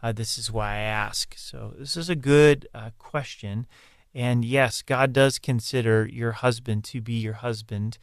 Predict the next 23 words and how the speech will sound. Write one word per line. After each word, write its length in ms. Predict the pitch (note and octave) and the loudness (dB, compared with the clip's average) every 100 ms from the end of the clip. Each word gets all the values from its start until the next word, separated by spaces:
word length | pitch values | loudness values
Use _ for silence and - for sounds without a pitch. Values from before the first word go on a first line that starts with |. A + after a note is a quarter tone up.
| _ _ _ | _ _ _
uh, 160 | G#2+ G#2 | -8 -8
even 280 | A#2+ A#2 A#2 | -6 -2 -2
if 200 | A2 - | -2 -4
you 100 | A2+ | -4
weren't 300 | A2+ A#2 - | -2 -2 -4
a, 160 | A#2 - | -10 -10
a 120 | A#2+ | -10
virgin 460 | A2+ B2 A2+ A2+ A2 | -2 0 0 0 2
when 180 | A2+ | 2
you 300 | A2+ G#2 G#2 | 2 0 -4
got 340 | G2+ A2+ G#2 - - | -2 -2 -2 -6 -6
married, 580 | A2+ G#2+ G#2 G2+ G#2+ - - _ _ - | -4 -2 -4 -10 -16 -18 -20 _ _ -12
uh, 140 | G#2+ | -10
because 580 | G#2 A#2+ - C#3+ B2+ - | -6 -8 -2 0 0 -2
we 360 | - - C3 C3 | -12 -14 -6 -2
do 200 | C3 D#3+ | 0 0
see 500 | - - C3+ B2 A#2 | -2 -4 -4 -2 -2
the 160 | A#2 | -2
importance 680 | A2+ A2 - C3+ F2+ A2+ - | -2 -2 -2 -2 -2 -6 -6
of 220 | - B2 | -6 -6
a 180 | A2+ G2+ | -6 -6
wedding 380 | A2+ B2 B2 A2+ | -2 -2 0 0
ceremony 760 | - - A2+ A2+ G#2+ G#2 G2+ | -2 -2 -2 0 0 -4 -10